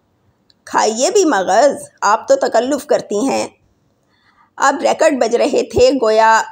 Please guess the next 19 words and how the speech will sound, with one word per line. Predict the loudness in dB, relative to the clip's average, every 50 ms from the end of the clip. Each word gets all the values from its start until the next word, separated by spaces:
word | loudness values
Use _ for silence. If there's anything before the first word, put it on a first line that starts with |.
| -16 _ _ _ _ _ _ _ _ -8 -2
गवैया | 0 0 2 2 0 2 2 2 2 2
कारूसो | 0 2 2 2 2 2 2 0 0 0 0 2 2 2 0 2
निहायत | 2 0 0 0 0 0 0 2 2 0 0 -2
दिलकश | -2 -4 -4 -4 -2 -2 0 0 0 0 -2 -2 -2
नगमा | -2 -2 -2 -2 -4 -2
आलाप | -2 0 0 2 2 0 0 0
रहा | -4 -4 -4 -4 -6
था। | -6 -6 -6 -6 -6 -8 _ _ _ _ _ _ _ _ _ _ _ _ -10
रहीमा | -8 -6 -6 -6 -6 -6 -4 -2 -2
और | -2 -2 -2 -4 -4
शैतान | -4 -4 -6 -6 -6 -6 -6 -4 -4 -4 -4 -6 -6 -6
निहायत | -6 -8 -8 -8 -8 -8 -6 -6 -6 -6 -6
ज़हीन | -8 -8 -8 -8 -6 -6 -6 -6 -6 -6
किस्म | -6 -8 -8 -6 -8 -8
की | -8 -10
गुफ्तगू | -10 -10 -10 -10 -10 -12 -10 -8 -8 -8
कर | -8 -10 -10
रहे | -8 -8 -8 -8 -8 -8
थे। | -8 -10 -10 -12 -12